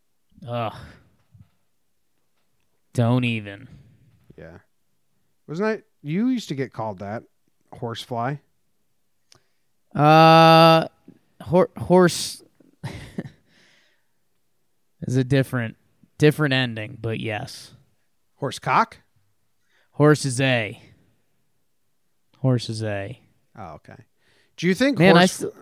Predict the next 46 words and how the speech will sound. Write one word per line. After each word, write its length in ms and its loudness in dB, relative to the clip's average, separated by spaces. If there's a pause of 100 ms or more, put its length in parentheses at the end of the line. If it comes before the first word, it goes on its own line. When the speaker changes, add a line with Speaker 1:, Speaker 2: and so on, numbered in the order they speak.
(400)
Speaker 2:
do 60 -6
you 60 0
think 160 -2
horsefly 480 2
Speaker 1:
Oh, 20 -4
Speaker 2:
got 180 0
Speaker 1:
okay. 40 2
Speaker 2:
its 120 -6
name? 560 -2
Do 80 -2
you 60 4
think 100 0
horsefly 380 0
got 140 0
its 140 -6
name 240 -4
'cause 180 -10
someone 280 -2
was 140 -6
like, 220 -8 (440)
"That's 200 -6
a 60 -10
big 260 -10
fucking 320 -8
fly. 520 -6 (420)
That's 120 -16
the 60 -14
size 340 -4
of 60 -2
a 40 -4
horse"? 460 -6 (1800)
Or 220 6
Speaker 1:
I 40 6
Speaker 2:
is 60 2
Speaker 1:
mean, 80 0
Speaker 2:
it 60 0
Speaker 1:
there's 100 2
Speaker 2:
'cause 60 0
Speaker 1:
a 40 -2
Speaker 2:
they 120 4
Speaker 1:
really 260 6
good 240 0
chance 460 -2
of 100 -16
that, 240 -8
right? 500 -4